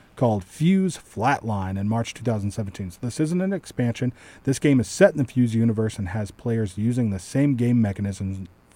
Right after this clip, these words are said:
mechanisms from Fuse to treat incoming patients that were injured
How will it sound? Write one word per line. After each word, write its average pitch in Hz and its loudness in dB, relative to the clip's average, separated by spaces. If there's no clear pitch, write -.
mechanisms 104 0
from 92 -4
Fuse 151 2
to 98 -2
treat - -2
incoming 117 2
patients 95 -6
that 113 2
were 98 -2
injured 117 2